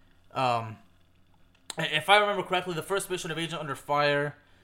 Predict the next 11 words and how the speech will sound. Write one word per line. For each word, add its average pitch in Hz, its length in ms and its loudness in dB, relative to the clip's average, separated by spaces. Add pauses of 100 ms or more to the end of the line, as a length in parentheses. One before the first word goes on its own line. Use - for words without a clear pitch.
(840)
you 160 160 -4
have 160 240 2
to, 143 220 -2
uh, 127 80 -2
rescue 160 500 -2
Agent 151 320 -4
Nightshade 147 480 -4
from 127 240 -8
a 117 240 -6
building, 151 560 0
uh, 120 300 -4